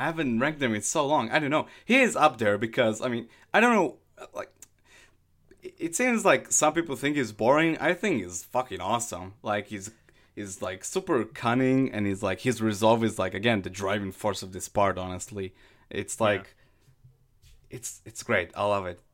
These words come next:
Speaker 1: And, like, his contrast with Diablo is so, like, I, I don't know, but it's probably, like, <sighs> I don't know how high I would put him.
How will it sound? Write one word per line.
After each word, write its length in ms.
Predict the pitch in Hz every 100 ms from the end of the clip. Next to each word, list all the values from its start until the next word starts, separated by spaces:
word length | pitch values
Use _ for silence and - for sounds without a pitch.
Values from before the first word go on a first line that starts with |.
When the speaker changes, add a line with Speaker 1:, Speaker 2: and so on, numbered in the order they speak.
| _ 127
Speaker 1:
And, 80 |
like, 420 | 131 120 - - -
his 240 | 123 143 139
contrast 440 | 160 165 156 127
with 120 | 113
Diablo 500 | 113 120 117 104 98 98
is 140 | -
so, 240 | 110 107 -
like, 200 | 107 -
I, 80 | 151 - -
I 100 | 214
don't 140 | 185
know, 420 | 143 156 165 - -
but 180 | 147 113
it's 120 | 147
probably, 320 | 185 170 107
like, 120 | 92 - _ - - _ _ _ - -
<sighs> 340 | 135 113 - -
I 80 | 156
don't 100 | 117
know 100 | 95
how 260 | 95 98 -
high 460 | - 98 95 98 -
I 40 |
would 200 | 101 98
put 160 | 104 98
him. 180 | 95